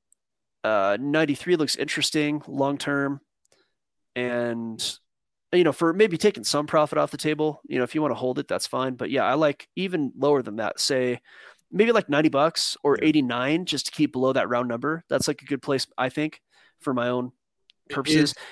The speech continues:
Speaker 1: And then maybe a hundred ten bucks. That's
Speaker 2: is
Speaker 1: another, another good spot.
Speaker 2: John Michael Karma, is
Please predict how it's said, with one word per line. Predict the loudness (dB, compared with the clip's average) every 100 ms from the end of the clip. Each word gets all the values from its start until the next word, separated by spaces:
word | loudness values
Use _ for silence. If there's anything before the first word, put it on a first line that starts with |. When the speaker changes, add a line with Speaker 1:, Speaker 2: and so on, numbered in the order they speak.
| -4
Speaker 1:
And | 0
then | 4
maybe | 4 2
a | 2
hundred | 2 2 0
ten | -2
bucks. | -2 -6 -6 -6 -8 -8 -2
That's | 2
Speaker 2:
is | 2 2
Speaker 1:
another, | -4 -6
another | -8 -8
good | -10
spot. | -12 -14 -18 -16
Speaker 2:
John | -6 -4 -2
Michael | -2 -2 -4 -12
Karma, | -4 -2 -2 -6 -4
is | -2 -2